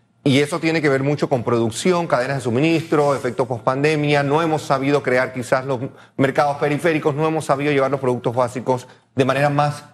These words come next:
económica. La cadena de frío no termina de aterrizar. En fin, todos los componentes que afectan lo micro. ¿Qué es lo micro? Lo mío,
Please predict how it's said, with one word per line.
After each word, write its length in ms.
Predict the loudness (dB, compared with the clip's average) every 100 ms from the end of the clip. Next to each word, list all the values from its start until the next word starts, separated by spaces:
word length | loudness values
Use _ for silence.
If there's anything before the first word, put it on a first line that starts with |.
| _
económica. 480 | 0 2 0 2 0
La 100 | 0
cadena 220 | -2 -2
de 80 | -2
frío 260 | 0 0
no 100 | 0
termina 280 | 0 0 0
de 40 |
aterrizar. 340 | 0 -2 0 -2
En 80 | 0
fin, 220 | -6 -4
todos 280 | -2 0 2
los 260 | 0 -2 -2
componentes 680 | -2 0 0 0 0 -2
que 80 | -2
afectan 360 | -2 -2 0 2
lo 80 | 2
micro. 420 | 0 0 -4 -6 -10 -20 _
¿Qué 100 | 0
es 60 | 2
lo 80 | 0
micro? 380 | 0 0 -2
Lo 180 | 0 2
mío, 380 | 2 2 0 -4